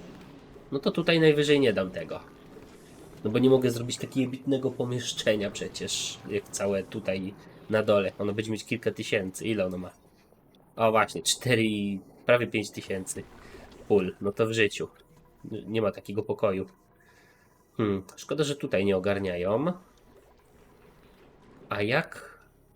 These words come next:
miejsce na hacze? Y, nikt o nie nie dba. Z-, wspaniale, wspaniale. Dokładnie tego się spodziewałem po moich duplikantach. Proszę tutaj iść najpilniej jak się da.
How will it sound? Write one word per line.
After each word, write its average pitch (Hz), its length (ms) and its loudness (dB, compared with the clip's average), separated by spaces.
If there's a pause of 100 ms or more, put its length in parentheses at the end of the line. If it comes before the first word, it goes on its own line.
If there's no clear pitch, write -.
(100)
miejsce 117 300 -2
na 110 120 -4
hacze? - 380 -10 (120)
Y, 110 180 -6
nikt 131 280 -6
o 123 60 -2
nie 127 160 0
nie 87 160 -2
dba. - 260 -18 (380)
Z-, - 320 -12
wspaniale, 101 560 -2
wspaniale. 95 640 -6 (720)
Dokładnie 110 320 0
tego 107 200 0
się - 100 -12
spodziewałem 98 440 -2
po 95 100 -10
moich 95 220 -4
duplikantach. 92 920 -8 (1600)
Proszę 120 280 0
tutaj 101 480 -2 (280)
iść 104 340 -4
najpilniej 107 460 0
jak 98 160 0
się 98 140 -6
da. 98 320 -4